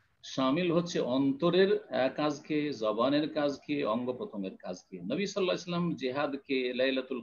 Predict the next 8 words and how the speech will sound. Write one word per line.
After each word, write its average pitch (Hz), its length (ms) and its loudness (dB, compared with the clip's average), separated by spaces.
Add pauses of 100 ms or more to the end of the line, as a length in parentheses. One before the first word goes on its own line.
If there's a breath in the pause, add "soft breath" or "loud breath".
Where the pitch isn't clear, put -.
কদরকে 139 540 0
এবং 131 320 -2
রমজান 127 320 0
মাসের 131 300 0
সিয়ামকে 131 840 2 (560 soft breath)
এবং 135 240 0
রমজান 131 320 2
মাসের 131 320 0